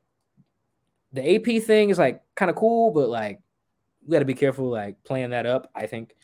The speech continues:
Um, but, yeah, Rashad's ran his way to a new contract in Pete's eyes.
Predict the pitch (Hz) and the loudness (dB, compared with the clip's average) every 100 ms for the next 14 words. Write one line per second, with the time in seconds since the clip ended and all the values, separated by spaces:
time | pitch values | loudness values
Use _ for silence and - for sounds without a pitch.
0 | _ _ _ _ - 113 110 107 104 113 | _ _ _ _ -12 -8 -8 -8 -6 -4
1 | 110 - _ _ _ _ _ - 208 262 | -6 -10 _ _ _ _ _ 2 2 2
2 | - - 202 175 180 196 175 147 147 143 | -4 2 4 4 2 2 2 2 2 2
3 | 135 127 135 127 120 113 160 143 - 226 | -2 0 0 0 -4 -6 -8 -6 -4 -4
4 | - 196 - - | -6 -14 -14 -20